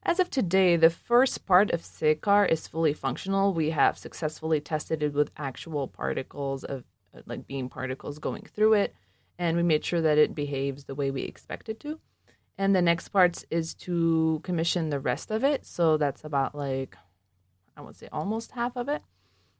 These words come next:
And hopefully next year we will be doing actual measurements of these nuclear reactions and just kind of prove that this concept actually works and we can measure them.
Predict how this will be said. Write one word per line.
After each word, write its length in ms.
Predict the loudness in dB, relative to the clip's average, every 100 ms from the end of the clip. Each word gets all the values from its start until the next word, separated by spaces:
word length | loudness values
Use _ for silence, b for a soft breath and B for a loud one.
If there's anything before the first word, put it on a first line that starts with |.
| _
And 400 | -2 0 2 2
hopefully 760 | 2 0 4 6 6 6 2 0
next 380 | 0 0 0 -2
year 180 | 2 2
we 140 | 2
will 180 | 2 0
be 640 | 0 -2 0 0 0 -2
doing 340 | -2 -2 0 0
actual 420 | -4 -4 -2 0
measurements 760 | 0 -2 0 0 0 -2 -6
of 340 | -4 -2 -2 -2
these 320 | -2 -2 0
nuclear 500 | -2 -2 -2 0 0
reactions 840 | 0 -2 -4 -8 -8 -6 -8 -12 _ _ _ _ _ _
and 720 | -2 0 0 -2 -4 -6 -10
just 320 | -8 -8 -8
kind 200 | -4 0
of 280 | 0 -2 -8 _ _
prove 400 | -4 0 2 4
that 160 | 4 6
this 160 | 2
concept 400 | 4 -2 -2 -2
actually 300 | -4 -4 -6
works 280 | 0 0 0
and 140 | -8
we 80 | -8
can 180 | -8 -8
measure 240 | -8 -8
them. 360 | -10 -10 -12 -12